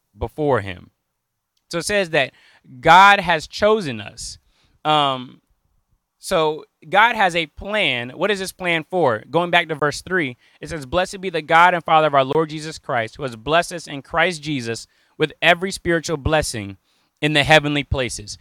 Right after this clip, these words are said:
So here's this big God who has a plan, and he has a plan to give you every spiritual blessing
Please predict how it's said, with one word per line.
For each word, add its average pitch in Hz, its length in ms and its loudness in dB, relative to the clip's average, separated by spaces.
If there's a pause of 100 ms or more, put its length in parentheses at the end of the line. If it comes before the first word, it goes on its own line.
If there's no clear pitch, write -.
(140)
So 175 120 -2
here's 208 240 4
this 156 160 0
big 202 340 0
God 147 420 8 (180)
who 196 100 6
has 165 160 8
a 147 100 2
plan, 156 640 0 (240)
and 156 200 -4
he 214 260 -6
has 175 460 0 (200)
a 156 80 -6
plan 185 340 -2
to 156 60 -4
give 160 240 -4
you 170 160 -10 (100)
every 214 420 0
spiritual 190 600 -2
blessing 160 720 -4